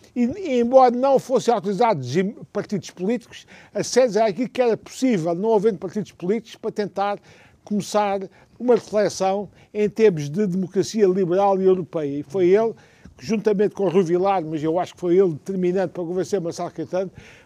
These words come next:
para deixar fazer a sedes, que não era possível haver partidos políticos. É evidente que hoje em dia as pessoas já se podem filiar livremente aos partidos políticos. Talvez não deem o valor à sedes que ela teve na altura, mas a sedes foi a resposta possível, porque não era possível fazer partidos políticos. E João Salgueiro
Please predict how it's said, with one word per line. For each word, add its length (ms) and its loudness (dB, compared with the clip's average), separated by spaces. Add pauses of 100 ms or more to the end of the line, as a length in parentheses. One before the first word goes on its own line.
para 100 2
deixar 300 2
fazer 280 -2
a 80 2
sedes, 340 -4
que 100 -20
não 120 -2
era 100 0
possível 260 0
haver 160 0
partidos 360 -8
políticos. 360 -8
É 80 2
evidente 320 0
que 120 -8
hoje 200 -2
em 100 -2
dia 360 -2 (320)
as 120 -2
pessoas 240 0
já 140 2
se 100 -12
podem 260 0
filiar 460 0
livremente 400 -2
aos 20 -20
partidos 320 -10
políticos. 560 -6 (240)
Talvez 320 2
não 160 -2
deem 160 6
o 60 6
valor 360 4
à 120 4
sedes 320 -4
que 100 -2
ela 120 0
teve 280 -2
na 80 -4
altura, 360 2
mas 160 2
a 80 2
sedes 300 -4
foi 140 -2
a 40 2
resposta 520 -8
possível, 500 -8 (460)
porque 220 -8
não 100 4
era 120 2
possível 440 -4
fazer 260 -4
partidos 380 -8
políticos. 340 -14
E 180 -10
João 220 -2
Salgueiro 500 -6